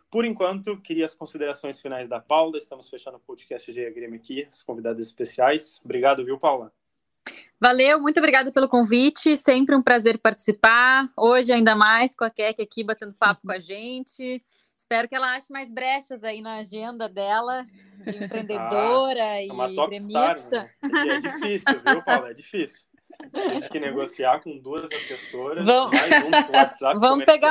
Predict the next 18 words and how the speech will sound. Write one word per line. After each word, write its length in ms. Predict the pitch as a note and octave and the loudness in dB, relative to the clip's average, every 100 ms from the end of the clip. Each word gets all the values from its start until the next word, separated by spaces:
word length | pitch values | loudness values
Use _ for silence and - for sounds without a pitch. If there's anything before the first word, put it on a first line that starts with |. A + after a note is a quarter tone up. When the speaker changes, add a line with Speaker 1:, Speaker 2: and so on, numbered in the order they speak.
| D#4+ | 4
Speaker 2:
o 20 | |
Speaker 1:
comercial. 40 | |
Speaker 2:
telefone 500 | D#4 D#4+ D#4+ D4+ D#4 | 4 2 4 2 2
do 60 | D4+ | 2
Speaker 1:
Olha. 100 | D4+ | 2
Speaker 2:
empresário 640 | D4+ C#4 A#3+ A3+ B3 D4 | 4 4 4 4 4 2
dela, 580 | A#3 G#3 G#3 C#4 D4 A#3 | -2 -6 -2 0 2 0
da 200 | G3+ G3+ | -4 -4
assessora. 1000 | G#3 - G3+ _ - G3 B3+ C#4+ C4 G#3 | -4 -8 -16 _ -14 -4 -2 0 -2 -2
Speaker 1:
Não, 300 | E3+ G3+ A3+ | 0 0 0
não 100 | E3 | -2
Speaker 2:
e 20 | D#3+ | 0
Speaker 1:
dá 100 | F3 | 0
declaração. 640 | F#3+ E3+ D#3+ C#3+ C3 A2+ _ | -2 -6 -6 -8 -14 -18 _
A 180 | B2 A#3+ | -2 -2
gente 280 | B3 D4+ F4+ | 2 2 2
não 120 | F4 | 0
dá. 200 | - E4+ | 0 -2